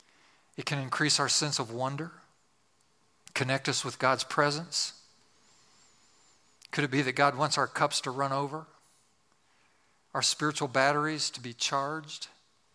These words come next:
to remind us that God is the source of our life?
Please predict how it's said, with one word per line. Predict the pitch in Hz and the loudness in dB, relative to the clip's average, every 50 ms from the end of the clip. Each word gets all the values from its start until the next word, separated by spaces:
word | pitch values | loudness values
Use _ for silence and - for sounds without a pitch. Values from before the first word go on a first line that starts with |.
| _ _ _ _ _ _ _ _ _ _ _ _ _ _ _ _ _ _ _ _ _ - _ _ _ _ _ _ _ _ _ _ _ _ _ _ _ _ _ _ _ _ _ _ _ _ _ _ _ _ _ _ - - - _ _ - | _ _ _ _ _ _ _ _ _ _ _ _ _ _ _ _ _ _ _ _ _ -20 _ _ _ _ _ _ _ _ _ _ _ _ _ _ _ _ _ _ _ _ _ _ _ _ _ _ _ _ _ _ -20 -20 -20 _ _ -10
to | - - | -4 -2
remind | 131 123 127 135 143 147 143 | -2 2 4 4 4 6 4
us | 123 - | 2 0
that | - 143 120 | 0 -2 0
God | 131 127 131 135 143 | 2 4 4 4 4
is | 139 120 113 | 2 -2 -4
the | - 113 | -4 -2
source | - - - 139 131 131 - - | -2 0 0 -2 -2 -2 -4 -4
of | 127 117 | -4 -4
our | 120 117 | -4 -4
life? | 113 120 120 123 131 139 120 - - - - | -2 -2 -2 -2 -4 -6 -10 -14 -16 -16 -18